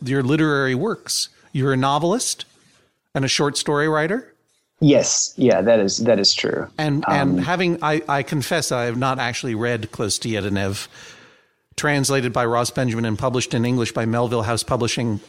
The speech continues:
Speaker 1: publishers of How to Sharpen Pencils by David Rees.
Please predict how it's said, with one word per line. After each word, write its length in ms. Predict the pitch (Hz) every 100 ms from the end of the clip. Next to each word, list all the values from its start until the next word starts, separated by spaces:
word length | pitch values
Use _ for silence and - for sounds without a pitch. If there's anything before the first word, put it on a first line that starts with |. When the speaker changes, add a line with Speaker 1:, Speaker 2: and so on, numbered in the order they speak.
| - - -
Speaker 1:
publishers 520 | 127 123 135 113 -
of 480 | 135 120 113 - -
How 140 | 131 120
to 100 | 113
Sharpen 400 | 143 123 113 110
Pencils 340 | 135 123 110
by 120 | 117
David 340 | 113 123 113 117
Rees. 380 | 131 113 -